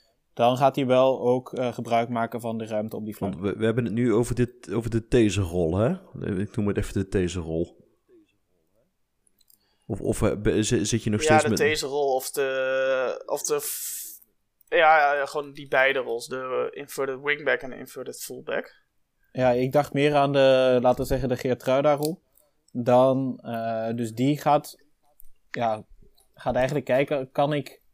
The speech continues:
Speaker 1: eh, naar die verdedigende middenveldrol? Nu met de nieuwe,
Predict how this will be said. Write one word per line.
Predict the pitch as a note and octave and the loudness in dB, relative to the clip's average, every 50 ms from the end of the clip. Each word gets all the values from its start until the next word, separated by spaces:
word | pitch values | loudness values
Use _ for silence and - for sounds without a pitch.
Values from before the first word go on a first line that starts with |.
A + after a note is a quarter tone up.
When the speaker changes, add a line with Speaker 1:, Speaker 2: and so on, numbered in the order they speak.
| _ - | _ -12
Speaker 1:
eh, | A#2+ A#2 A2+ A#2 A#2 | -8 -6 -6 -6 -6
naar | A2 G#2+ A#2+ B2 B2 A#2 A#2 B2+ | -6 -6 -6 -6 -4 -4 -2 -2
die | B2+ | -2
verdedigende | A#2+ B2 A#2 B2 B2 B2 A#2+ A#2 A2+ A2+ | -2 -2 -2 0 0 0 -2 -4 -4 -4
middenveldrol? | A2+ B2 C3 C#3+ C3+ D#3 D3 C#3+ - - D3+ E3+ F#3+ - _ _ _ _ _ _ _ _ _ _ _ | -2 -2 -2 0 0 0 -2 -2 -2 -2 -4 -4 -4 -6 _ _ _ _ _ _ _ _ _ _ _
Nu | - A#2 B2 B2+ B2+ | -8 -4 0 0 2
met | B2+ B2+ B2+ | 2 2 0
de | C#3+ C3+ | 0 0
nieuwe, | B2+ B2+ C3 C#3 C#3+ C#3+ C#3+ C#3 C3+ C3 B2+ C3 | 0 0 2 2 2 4 6 6 6 4 4 0